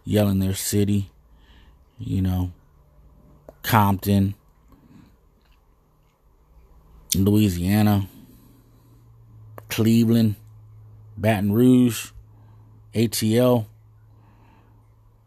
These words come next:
you know, all the down south, Houston. You know, I mean, you don't have people,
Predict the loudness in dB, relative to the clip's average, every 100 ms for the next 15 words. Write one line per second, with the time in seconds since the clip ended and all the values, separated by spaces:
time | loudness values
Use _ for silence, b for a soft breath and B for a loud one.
0 | _ _ -8 -4 -2 -4 -8 b b b
1 | b b _ _ _ _ -20 _ b b
2 | b b b _ -20 -14 -8 -4 -2 2
3 | 2 2 0 2 2 2 0 0 0 0
4 | 0 -2 -4 _ _ _ _ b b b
5 | b b b -12 -6 -4 -2 -2 -2 0
6 | 0 -2 -2 -4 -4 -6